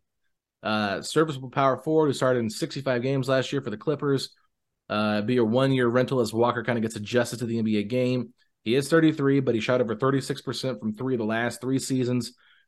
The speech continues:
Wouldn't be an overpay and could be a flippable contract at the deadline. Uh, to me, he's more of, like, a final option if the other options don't work out. But I'm just saying, like, we've talked about all these different scenarios. What if, like,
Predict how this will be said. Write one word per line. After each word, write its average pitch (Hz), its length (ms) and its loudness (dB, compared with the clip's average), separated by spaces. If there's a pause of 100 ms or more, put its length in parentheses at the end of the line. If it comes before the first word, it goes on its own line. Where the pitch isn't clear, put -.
(140)
Wouldn't 160 260 6
be 151 100 4
an 143 100 2
overpay 131 600 4
and 113 120 -4
could 123 120 0
be 123 120 0
a 110 80 2
flippable 117 440 -4
contract 120 560 0
at 113 160 -4
the 110 80 -6
deadline. 131 680 -2 (440)
Uh, 101 240 -2
to 120 140 -8
me, 151 180 0
he's 131 200 2
more 127 180 6
of, 117 60 4
like, 113 140 0
a 92 80 0
final 120 380 0
option 127 560 0
if 107 120 -12
the 117 100 -2
other 117 160 -2
options 113 380 -2
don't 120 160 -2
work 113 240 -6
out. 135 300 -2
But 127 260 0 (480)
I'm 117 160 0
just 131 180 0
saying, 127 240 2
like, 120 140 -2
we've 120 100 -2
talked 156 180 2
about 127 160 4
all 139 220 10
these 139 160 4
different 127 260 0
scenarios. 120 460 0
What 127 100 2
if, 151 160 0
like, 127 240 0